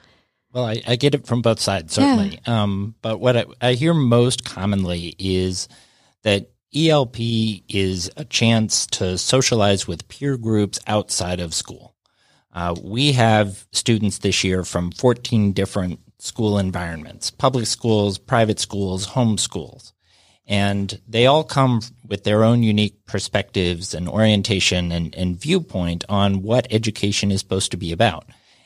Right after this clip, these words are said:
Speaker 1: And they get to share that experience of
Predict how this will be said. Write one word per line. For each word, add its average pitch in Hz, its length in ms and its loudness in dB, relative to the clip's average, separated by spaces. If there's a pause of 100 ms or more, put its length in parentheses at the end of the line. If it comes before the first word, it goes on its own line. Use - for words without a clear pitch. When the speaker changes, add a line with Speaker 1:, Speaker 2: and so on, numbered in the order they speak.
Speaker 1:
And 113 140 0
they 107 100 4
get 165 300 -2
to 90 140 2
share 135 580 4
that 101 200 0
experience 95 1040 -2
of 90 500 -2